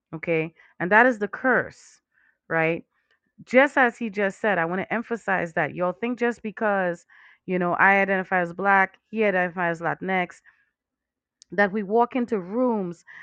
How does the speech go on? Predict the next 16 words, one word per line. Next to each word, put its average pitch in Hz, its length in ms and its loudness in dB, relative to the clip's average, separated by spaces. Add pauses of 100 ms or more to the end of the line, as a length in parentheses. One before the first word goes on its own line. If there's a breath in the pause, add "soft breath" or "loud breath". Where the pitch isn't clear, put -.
(160 loud breath)
and 185 120 0
people 226 260 -6
say, 214 180 -4
"Wow, 240 360 -2
C 208 220 -12
J, 214 140 -6
that's 247 200 -6
a 240 60 -6
great 190 240 -6
idea. 220 300 -4
I'll 185 80 -4
support - 480 -10
you." 135 100 -12 (420 soft breath)
No, 220 460 0 (580)
absolutely 359 720 -4
not. 403 380 -4